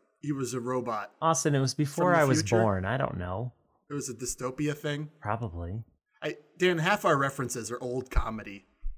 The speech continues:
Speaker 2: I know, but I've actually seen episodes of Sanford and Son and All in the Family. I've never watched Max Headroom. I just know the iconic looking weirdo guy.
Speaker 1: As head glitches?
Speaker 2: Mm-hmm.
Speaker 1: It's a glitch thing.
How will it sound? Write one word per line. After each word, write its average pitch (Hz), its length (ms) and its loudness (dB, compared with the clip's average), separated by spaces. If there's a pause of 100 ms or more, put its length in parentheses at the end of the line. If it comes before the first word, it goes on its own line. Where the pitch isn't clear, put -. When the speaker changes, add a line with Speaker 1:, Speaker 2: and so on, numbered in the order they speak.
(420)
Speaker 2:
I 202 120 0
know, 127 180 6
but 131 160 4
I've 156 140 4
actually 190 260 4
seen 190 380 2
episodes 113 500 4
of 95 300 -4
Sanford 135 480 2
and 98 120 0
Son 101 300 2
and 98 160 -2
All 104 220 4
in 101 80 -2
the 90 80 -2
Family. 101 420 -4
I've 120 100 -2
never 160 180 0
watched 165 340 2
Max 95 260 -2
Headroom. 90 360 -2
I 127 80 -2
just 139 200 -4
know 147 160 6
the 135 320 4
iconic 135 540 2
looking 135 320 2
weirdo 135 380 2
guy. 90 340 -6 (180)
Speaker 1:
As 139 220 -4
head 127 200 0
glitches? 156 580 0
Speaker 2:
Mm-hmm. 143 200 8
Speaker 1:
It's 190 80 4
a 220 60 2
glitch 127 340 -6
thing. 104 260 -12